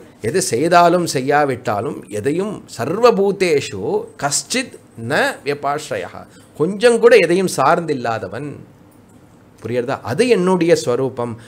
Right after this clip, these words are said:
அப்படின்னு உணர்ந்து, உணர்ந்தவனுக்கு மோட்சம் அல்லவா? எந்த விதமான விபரீத பாவனா அங்க, அங்க ஏற்படுறதுக்கான இடம் கிடையாது. புரியுறதா? புரியுறதா? அப்போ அந்த பிரச்சனை,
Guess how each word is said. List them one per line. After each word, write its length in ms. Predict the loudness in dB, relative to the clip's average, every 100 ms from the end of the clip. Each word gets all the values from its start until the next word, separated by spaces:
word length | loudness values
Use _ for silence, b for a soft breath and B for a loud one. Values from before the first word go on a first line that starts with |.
| B
அப்படின்னு 440 | -12 -8 -4 -2 0
உணர்ந்து, 500 | 0 -2 -2 -2 -2
உணர்ந்தவனுக்கு 840 | -2 -2 -2 -4 -6 -4 -4 -4
மோட்சம் 440 | -4 -6 -4 -4 -2
அல்லவா? 440 | -2 -2 -2 -4 B B
எந்த 260 | -4 0 0
விதமான 480 | 0 0 -2 -4 -6
விபரீத 520 | -8 -6 -4 -6 -8
பாவனா 460 | -8 -8 -8 -10 -10
அங்க, 420 | -8 -4 -4 -4 B B -14 -10
அங்க 200 | -8 -6
ஏற்படுறதுக்கான 1080 | -2 -2 -2 -4 -6 -10 -10 -6 -6 -6
இடம் 300 | -8 -8 -8
கிடையாது. 920 | -10 -8 -8 -8 -8 -2 0 0 -2 -10 B -20
புரியுறதா? 480 | -8 -4 -2 0 -2 -2 B B -12
புரியுறதா? 420 | -6 -4 -2 -4 -6 B
அப்போ 640 | -10 -10 -6 0 2 2 -2 -20 _ _ _ _ _ -18
அந்த 300 | -10 -4 -2
பிரச்சனை, 460 | -2 -6 -8 -8 -8